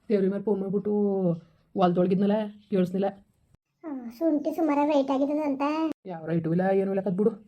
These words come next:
Speaker 1: ಏನಾರ ಮಳೆ ಬರ್ಬೇಕು ಸರ್ ಇಲ್ಲ ಕತೆ. ಅವ್ನ್ ಫೋನ್ ಮಾಡಿದ, ಹ್ಮ್, ಒಂದ್ ಐದು ಸಾವಿರ ರೂಪಾಯಿ ದುಡ್ಡಿದ್ರೆ ಕೇಳುವೆ, ಹೊಸಿ ಸವು ಬೇಕಾಗಿದ್ ಕಲೆ.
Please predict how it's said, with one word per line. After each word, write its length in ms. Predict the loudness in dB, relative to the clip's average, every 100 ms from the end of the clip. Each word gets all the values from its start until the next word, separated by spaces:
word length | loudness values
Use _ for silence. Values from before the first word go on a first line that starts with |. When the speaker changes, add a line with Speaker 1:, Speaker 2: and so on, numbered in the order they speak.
| -4
Speaker 1:
ಏನಾರ 200 | -2 0
ಮಳೆ 200 | 2 2
ಬರ್ಬೇಕು 240 | 2 0
ಸರ್ 100 | 2
ಇಲ್ಲ 120 | 0
ಕತೆ. 320 | 0 -2 -8 -16 _ _ _ 2
ಅವ್ನ್ 240 | 2 4
ಫೋನ್ 200 | 2 2
ಮಾಡಿದ, 180 | 2 2
ಹ್ಮ್, 1080 | 2 2 -2 -8 _ _ _ -6 -4 -2 0
ಒಂದ್ 120 | 2
ಐದು 100 | 2
ಸಾವಿರ 100 | 0
ರೂಪಾಯಿ 160 | 0 0
ದುಡ್ಡಿದ್ರೆ 260 | 2 2
ಕೇಳುವೆ, 300 | 2 2 2 0 -4 -12 _ _ _
ಹೊಸಿ 220 | -6 -2
ಸವು 260 | 2 2 2
ಬೇಕಾಗಿದ್ 380 | 0 0 -2
ಕಲೆ. 180 | 0 0